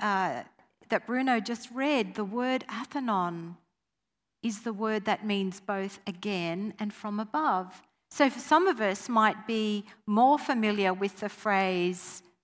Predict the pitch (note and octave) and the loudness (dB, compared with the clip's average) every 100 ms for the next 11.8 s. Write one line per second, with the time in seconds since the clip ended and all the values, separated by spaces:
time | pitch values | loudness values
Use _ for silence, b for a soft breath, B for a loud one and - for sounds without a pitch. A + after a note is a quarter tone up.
0 | _ _ _ _ _ _ _ _ _ _ | _ _ _ _ _ _ _ _ _ _
1 | _ - A3 A3 A#3+ G#3+ G3+ G3+ - A3+ | _ -4 -2 0 -2 -2 -2 -4 -4 -4
2 | G#3+ F#3+ F3+ - G#3 G3 F#3 F#3+ F#3+ F#3+ | -4 -6 -8 -8 -4 0 -2 -2 -4 -2
3 | F#3+ - G3 F#3+ F3 F3 G3 F3+ F3+ F3+ | -2 -4 -8 -6 -6 -6 -6 -4 -4 -8
4 | - F#3 E3+ E3 B3+ C#4 E3+ G3 C4 A#3+ | -8 -8 -6 -2 4 4 4 0 -6 -12
5 | - _ _ _ _ _ - A#3+ D4 G3+ | -20 _ _ _ _ _ -2 0 0 -2
6 | F#3+ - _ _ _ - G3+ G3 F#3+ F#3 | -4 -8 _ _ _ -10 -4 -2 -2 -4
7 | G3 F#3+ G3 F#3 F#3+ F#3+ G3 F#3+ G#3 F#3+ | -6 -4 -2 0 -2 -4 -8 -6 -4 -4
8 | G3+ G3+ G3+ F#3+ - G#3+ G#3 A3+ G#3 G3+ | -2 -4 -4 -6 -6 -8 -8 -8 -6 -6
9 | G3 _ - - B3 A#3+ G#3+ - G#3 G#3 | -8 _ -8 -4 0 0 -2 -4 -4 -4
10 | G3+ F#3+ - - G3+ G3 G3 G3 b b | -6 -8 -10 -6 -4 -4 -4 -8 b b
11 | - G#3 F#3+ - - G3 G3 - | -10 -8 -8 -12 -8 -6 -6 -8